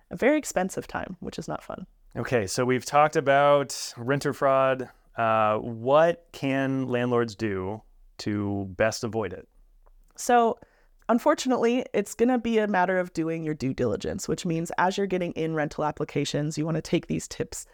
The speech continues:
Speaker 1: and run with them. You wanna be checking to see if the O's and zeros are being used interchangeably, um, if everything looks accurate and professional, if it's physically aligned on the page.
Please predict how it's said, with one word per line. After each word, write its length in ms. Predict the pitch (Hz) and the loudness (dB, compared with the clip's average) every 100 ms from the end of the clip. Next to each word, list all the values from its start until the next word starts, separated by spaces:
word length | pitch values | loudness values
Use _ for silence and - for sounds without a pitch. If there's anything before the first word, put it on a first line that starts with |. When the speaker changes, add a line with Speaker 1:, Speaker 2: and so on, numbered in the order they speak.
| _ - | _ -8
Speaker 1:
and 220 | 143 151 | -4 -2
run 220 | 160 131 | 2 0
with 120 | - - | 0 -2
them. 160 | 98 | -2
You 120 | 147 | 0
wanna 160 | 156 151 | 0 -2
be 140 | 143 | -4
checking 380 | 147 196 180 190 | -2 0 0 -2
to 100 | 190 | -4
see 360 | 180 - 165 165 | -6 -4 -2 -2
if 400 | - 147 147 - _ _ - - | -2 -4 -6 -10 _ _ -20 -8
the 120 | 139 | 0
O's 280 | 165 165 170 | 4 4 0
and 140 | 160 | -6
zeros 340 | 160 165 160 160 | -2 2 2 0
are 60 | |
being 260 | 151 143 143 | -2 -4 -4
used 220 | 143 - | -6 -8
interchangeably, 880 | - - - 240 233 - 202 196 202 _ _ - | -10 -10 -2 0 0 0 -2 -2 -4 _ _ -10
um, 300 | 165 160 156 | -6 -4 -4
if 180 | - 175 - | -6 -8 -2
everything 520 | 160 170 175 160 156 | 0 -2 -4 -4 -2
looks 260 | 156 - - | -4 -4 -2
accurate 380 | 151 - 156 | -2 -2 -4
and 100 | 165 | -4
professional, 640 | - 151 - 202 - 196 180 | -8 -6 0 0 0 -2 -2
if 140 | 165 | -4
it's 160 | - - | -8 -10
physically 480 | - 175 180 180 170 | 0 0 2 0 2
aligned 400 | 151 147 147 240 | 2 2 2 -2
on 80 | 277 | -4
the 100 | 190 | -4
page. 460 | - 196 196 - | -4 -2 -2 -6